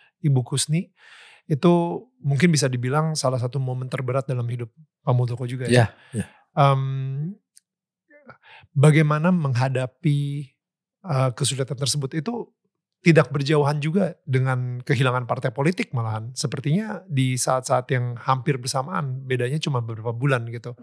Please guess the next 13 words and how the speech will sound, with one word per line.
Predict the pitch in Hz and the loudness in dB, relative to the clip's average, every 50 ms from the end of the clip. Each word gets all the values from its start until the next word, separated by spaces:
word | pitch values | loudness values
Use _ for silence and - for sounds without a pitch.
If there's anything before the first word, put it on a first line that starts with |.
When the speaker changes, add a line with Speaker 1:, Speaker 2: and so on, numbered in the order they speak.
| 208 151 | -10 -6
Speaker 2:
Iya, | - - - 151 147 143 143 120 - | -2 -2 -2 -2 -4 -6 -12 -16 -20
tapi | - - - - - 90 | -20 -20 -20 -18 -16 -10
kehilangan | 95 92 92 95 92 87 85 87 87 | -6 -4 -4 -4 -4 -6 -8 -10 -10
istri | 87 - - - - 98 87 87 | -8 -8 -8 -6 -6 -6 -6 -6
itu | - - 95 92 147 | -10 -14 -14 -8 -4
segalanya | - - - - 110 113 - - 113 110 107 92 | -2 -2 -2 -2 -6 -10 -10 -8 -6 -4 -4 -4
ya. | 78 76 - - _ _ _ _ _ _ _ - - - | -6 -8 -14 -20 _ _ _ _ _ _ _ -14 -6 0
Speaker 1:
Hmm. | 160 139 131 127 | 0 2 4 8
Speaker 2:
<clears throat> | 165 208 190 120 113 | 10 10 10 10 8
Menurut | 101 95 90 87 | 6 2 0 -2
saya | - - 101 - | -6 -6 -6 -4
segalanya. | - - - 87 71 69 69 69 73 - _ _ _ _ _ _ _ _ _ _ - | -4 0 -2 -2 -2 -4 -10 -16 -20 -20 _ _ _ _ _ _ _ _ _ _ -14
Karena | - - 90 82 80 80 78 78 78 78 | -8 -6 -6 -4 -4 -6 -6 -8 -10 -14